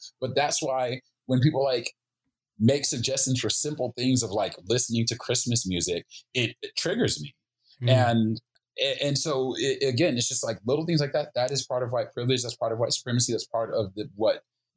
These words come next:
Speaker 1: that, that's part of the damage that has been done because of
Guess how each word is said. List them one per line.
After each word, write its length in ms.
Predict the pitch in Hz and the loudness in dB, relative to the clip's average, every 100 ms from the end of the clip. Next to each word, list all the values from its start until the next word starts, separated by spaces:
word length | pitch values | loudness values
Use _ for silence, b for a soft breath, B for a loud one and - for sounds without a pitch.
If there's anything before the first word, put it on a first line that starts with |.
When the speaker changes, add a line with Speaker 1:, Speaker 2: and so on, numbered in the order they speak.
| 90 | -2
Speaker 1:
that, 180 | 120 110 | -2 0
that's 220 | 117 110 - | 0 0 -2
part 140 | 147 | -2
of 60 | 147 | 0
the 60 | 117 | 0
damage 420 | 127 127 110 92 | 0 0 0 0
that 140 | 107 101 | -2 -2
has 200 | 107 - | -2 0
been 200 | 104 98 | 0 2
done 480 | 107 98 85 87 - _ _ _ | 2 0 -2 -6 -10 _ _ _
because 800 | 107 - - 113 92 92 - - _ _ - | -4 0 0 2 2 2 0 -4 _ _ 0
of 420 | 101 90 87 | 2 2 0